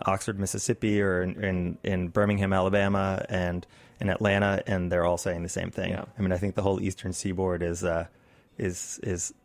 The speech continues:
Speaker 1: tough right now. So I think my next place is gonna be in Omaha. I think, you know, I have to find a place where they're, they're not competing, uh,
Speaker 2: You gotta
Speaker 1: for,
Speaker 2: go
Speaker 1: for
Speaker 2: west
Speaker 1: this.
Speaker 2: of the Mississippi,
Speaker 1: Yeah, I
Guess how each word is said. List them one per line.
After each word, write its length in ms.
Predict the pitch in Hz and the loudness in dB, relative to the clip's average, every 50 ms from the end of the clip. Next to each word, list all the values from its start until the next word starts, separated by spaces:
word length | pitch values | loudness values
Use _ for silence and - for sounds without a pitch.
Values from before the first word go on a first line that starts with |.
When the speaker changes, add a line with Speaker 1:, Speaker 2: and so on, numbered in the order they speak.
| _ _ - | _ _ 0
Speaker 1:
tough 220 | - - 98 - | 2 2 2 4
right 140 | - 92 85 | 2 0 2
now. 120 | 87 87 85 | 2 2 2
So 160 | - - 101 | 2 2 2
I 140 | 87 92 104 | 2 2 2
think 160 | 123 113 101 | 2 2 4
my 160 | 95 98 98 | 4 4 4
next 320 | 101 98 92 - - _ | 4 2 2 0 -6 _
place 240 | - 107 95 90 85 | 0 0 0 0 0
is 100 | 92 90 | -4 -4
gonna 160 | - 101 90 | -2 -4 -2
be 80 | 85 87 | -2 -2
in 80 | 87 85 | -4 -2
Omaha. 480 | 87 90 92 92 85 87 87 85 82 82 - _ _ _ _ _ _ _ _ _ _ _ _ _ - _ | -2 0 0 0 0 0 -2 -2 -4 -6 -12 _ _ _ _ _ _ _ _ _ _ _ _ _ -16 _
I 60 | - 101 | -2 2
think, 260 | 98 101 98 - - - - | 2 2 2 0 -4 -6 0
you 140 | - 107 95 | 0 2 4
know, 80 | 95 | 4
I 80 | 92 101 101 | 4 4 4
have 140 | 101 101 98 | 4 4 2
to 80 | 120 | 0
find 220 | 107 - 110 101 101 | 2 4 4 4 4
a 60 | 104 | 2
place 280 | - - 101 95 90 - | 2 2 2 2 2 2
where 140 | 101 95 | 2 2
they're, 140 | 92 98 - | 2 2 0
they're 220 | 107 104 98 95 95 | 0 2 2 2 2
not 240 | 95 95 98 - - | 2 0 0 -2 0
competing, 580 | - 98 92 - - 98 95 95 90 90 90 - _ _ - | -2 -2 0 2 2 4 4 4 2 0 -4 -6 _ _ -2
uh, 280 | - 104 92 92 92 90 - - - - | 0 2 2 2 0 -2 -4 -10 -10 -4
Speaker 2:
You 80 | 113 | -2
gotta 120 | 127 120 120 | 0 2 4
Speaker 1:
for, 100 | 113 104 | 4 4
Speaker 2:
go 40 | 95 | 4
Speaker 1:
for 60 | 101 | 4
Speaker 2:
west 160 | 104 117 107 101 | 4 2 2 2
Speaker 1:
this. 160 | 98 92 - | 0 0 2
Speaker 2:
of 240 | 113 107 107 104 101 | 2 2 2 0 0
the 160 | - 104 104 | 0 0 2
Mississippi, 480 | 107 107 107 - - - - 151 131 | 2 0 0 -2 -6 -2 2 4 8
Speaker 1:
Yeah, 100 | 120 120 | 8 8
I 40 | 110 | 8